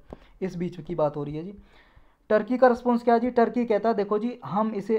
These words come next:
एक्नॉलेज करते हैं कि that atrocities were committed against Armenian", कि आर्मेनियन के against क्या है, एट्रोसिटीज, अत्याचार हुए थे, लेकिन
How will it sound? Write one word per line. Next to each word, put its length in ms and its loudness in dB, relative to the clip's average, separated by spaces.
एक्नॉलेज 480 -2
करते 300 -4
हैं 140 -6
कि 100 -6
that 180 -2
atrocities 600 -4
were 160 -2
committed 380 -4
against 320 -2
Armenian", 440 -4
कि 60 0
आर्मेनियन 420 2
के 180 -2
against 380 -2
क्या 160 0
है, 220 -6
एट्रोसिटीज, 540 0
अत्याचार 480 2
हुए 160 0
थे, 160 -2
लेकिन 480 2